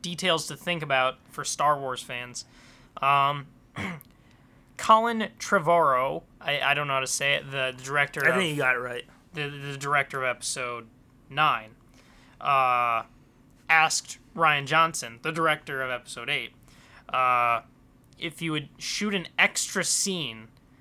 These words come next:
Speaker 1: during The Last Jedi's production to help set up Episode Nine. So, it sounds like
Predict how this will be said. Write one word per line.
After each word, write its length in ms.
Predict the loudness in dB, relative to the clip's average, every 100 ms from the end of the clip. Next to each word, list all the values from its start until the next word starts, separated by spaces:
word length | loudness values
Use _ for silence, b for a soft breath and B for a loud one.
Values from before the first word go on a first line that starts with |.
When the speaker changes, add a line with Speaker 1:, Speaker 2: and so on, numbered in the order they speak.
| b b -8
Speaker 1:
during 440 | -4 0 0 0
The 100 | -2
Last 360 | 2 4 4 0
Jedi's 480 | -2 2 4 2 0
production 560 | -4 -4 -4 -8 -12 -8
to 120 | -8
help 300 | 2 2 2
set 380 | -4 0 2 2
up 200 | 2 0
Episode 500 | -8 -8 -8 -10 -12
Nine. 280 | -14 -14 -20 b b b
So, 500 | -8 -4 0 0 -2 -8 -20 -10
it 120 | -6 -2
sounds 460 | 4 4 4 0
like 280 | 2 0 0